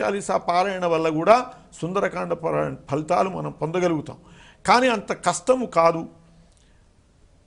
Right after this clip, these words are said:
నలభై రోజులు రోజు పదకొండు సార్లు చొప్పున చేసే పారాయణ, అట్లాగే ఏకాసనం మీద నూట ఎనిమిది సార్లు చేసే పారాయణ, వీటి వల్ల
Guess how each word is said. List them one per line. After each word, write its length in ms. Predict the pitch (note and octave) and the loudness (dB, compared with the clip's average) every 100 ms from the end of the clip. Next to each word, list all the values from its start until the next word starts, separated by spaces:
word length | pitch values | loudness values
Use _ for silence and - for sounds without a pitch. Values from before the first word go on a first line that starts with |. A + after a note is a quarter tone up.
| - | -8
నలభై 320 | C#3 F#3+ G3 | 2 2 4
రోజులు 400 | A#3 A3+ A#3 A3 | 4 4 4 0
రోజు 260 | G#3 G#3+ A3 | 4 4 4
పదకొండు 500 | G3+ G3+ G3 G#3 G3 | -2 -2 -2 -4 -4
సార్లు 300 | - G3 F#3 | 2 2 0
చొప్పున 320 | F#3+ F#3+ F#3+ E3+ | -8 -8 -10 -6
చేసే 240 | G3 - G3 | -6 -2 -2
పారాయణ, 580 | F3+ F#3 F#3+ F#3+ F#3+ G3 C3+ | 2 4 4 4 0 -4 -8
అట్లాగే 460 | - G#3+ G3 E3 | 0 2 4 4
ఏకాసనం 500 | A3+ A#3 A3 A3+ G#3+ | 4 4 2 0 -4
మీద 200 | G3+ G3 | -2 -2
నూట 260 | F3+ F3+ G3+ | -2 -4 -2
ఎనిమిది 320 | G3+ F#3+ G3 | -2 -4 -6
సార్లు 340 | - G3 F#3+ F3+ | -2 -2 -2 -8
చేసే 240 | F3+ G3+ | -6 -4
పారాయణ, 580 | G3 F3 F3 F3+ F3 F3 D3+ | -2 0 0 0 0 -4 -6
వీటి 260 | F#3+ - | -8 -4
వల్ల 420 | F3 G#3 F#3 F3 | -2 4 6 4